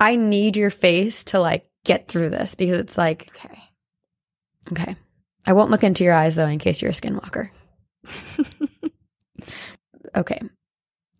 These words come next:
Speaker 1: There's just so much information on Skinwalker Ranch that we could probably do three episodes, but we obviously don't do that. So I'm gonna give you all, like, the juicy details. Skinwalker Ranch, and this is a quote, "The genuine crossroads of the multiverse,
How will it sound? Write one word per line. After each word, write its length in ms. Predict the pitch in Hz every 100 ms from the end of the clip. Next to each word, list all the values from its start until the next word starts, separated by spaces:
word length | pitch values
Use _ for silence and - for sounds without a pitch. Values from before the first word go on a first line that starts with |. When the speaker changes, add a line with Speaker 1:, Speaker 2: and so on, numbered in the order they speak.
| -
Speaker 1:
There's 180 | 220 233
just 200 | 320 -
so 100 | 185
much 180 | 180 180
information 440 | 170 165 160 -
on 80 | 170
Skinwalker 420 | - 175 170 180
Ranch 240 | 170 160 -
that 80 | 165
we 80 |
could 120 | 156 151
probably 240 | 156 160
do 120 | 160
three 200 | 156 160
episodes, 420 | 151 - 160 160
but 180 | - -
we 220 | 175 156
obviously 340 | - 151 147 151
don't 200 | 156 147
do 80 | 170
that. 260 | 170 - _ _
So 120 | - 165
I'm 60 |
gonna 100 | 170
give 140 | 170 170
you 80 |
all, 80 | 165
like, 240 | 156 151 -
the 100 | 160
juicy 300 | 170 170 196
details. 580 | 208 208 226 226 226 233 _
Skinwalker 600 | - 226 226 233 226 214
Ranch, 460 | 175 151 - - - _ -
and 100 | 180
this 160 | 175
is 100 | 185
a 60 | 175
quote, 280 | - - - _ _ _ _ _ _ - _
"The 80 | 196
genuine 380 | 196 240 269 269
crossroads 680 | - 196 196 - 165 151 -
of 140 | 180
the 100 | 180
multiverse, 720 | 170 165 165 165 - 196 -